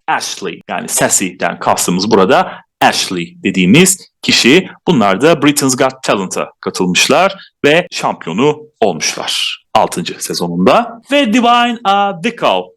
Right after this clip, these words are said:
var. Divina McCall isimli İngiliz televizyon sunucusunun bu da parodisi. Big Brother'ın sunucusuydu kendisi. Bu karakterde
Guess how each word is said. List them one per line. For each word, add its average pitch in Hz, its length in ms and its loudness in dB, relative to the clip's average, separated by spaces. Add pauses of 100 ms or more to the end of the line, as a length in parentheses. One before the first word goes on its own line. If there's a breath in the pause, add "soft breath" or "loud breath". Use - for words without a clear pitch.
var. 135 360 2
Divina 214 680 0
McCall 165 560 -2 (140)
isimli 160 720 0 (160)
İngiliz 143 560 4 (180)
televizyon 123 440 2
sunucusunun 95 800 0 (220)
bu 90 80 -2
da 87 280 -2 (100)
parodisi. 180 680 0 (240 loud breath)
Big 127 180 2
Brother'ın 90 420 0 (100)
sunucusuydu 87 760 0
kendisi. 127 580 2
Bu 147 200 0
karakterde 104 920 2